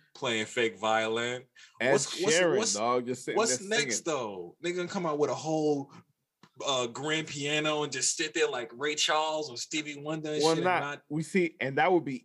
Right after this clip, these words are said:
Speaker 2: easy because then you could literally just,
Speaker 1: <clears throat>
Speaker 2: you know, like, you can, 'cause certain pianos, right, you can store tracks on them.
Speaker 1: Right,
Speaker 2: So as
Speaker 1: right.
Speaker 2: long as you store the track on there, you just let it
Speaker 1: You
Speaker 2: run.
Speaker 1: can just sit there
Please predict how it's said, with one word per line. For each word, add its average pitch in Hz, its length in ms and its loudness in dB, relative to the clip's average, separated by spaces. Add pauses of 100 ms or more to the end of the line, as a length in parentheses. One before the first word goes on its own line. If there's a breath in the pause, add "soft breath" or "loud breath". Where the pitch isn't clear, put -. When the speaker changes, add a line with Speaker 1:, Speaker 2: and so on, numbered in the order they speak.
Speaker 2:
easy 143 400 -4
because 120 680 -2
then 127 540 -2 (380)
you 143 160 -8
could 139 220 -4
literally 127 420 0
just, 110 360 -8
Speaker 1:
<clears throat> - 20 -20
Speaker 2:
you 117 100 -4
know, 98 140 -4
like, 92 320 -4 (360)
you 170 140 -2
can, 143 300 -2 (240)
'cause 127 280 0
certain 143 380 -2
pianos, 113 580 -4
right, 107 180 -2
you 120 120 -10
can - 160 -12
store 110 480 -2
tracks - 420 -4
on 71 180 -14
them. - 100 -20 (460 soft breath)
Speaker 1:
Right, 117 320 4
Speaker 2:
So - 0 -
as 107 180 2
Speaker 1:
right. - 0 -
Speaker 2:
long 113 220 4
as 104 140 -2
you 139 80 -8
store 147 340 0
the 113 80 -4
track - 400 -6
on 101 220 -6
there, 104 300 -10 (280)
you 196 80 -12
just 135 240 -6
let 143 180 2
it 127 120 0
Speaker 1:
You 143 100 -2
Speaker 2:
run. - 0 -
Speaker 1:
can - 120 2
just 110 300 0
sit 165 240 4
there 147 220 2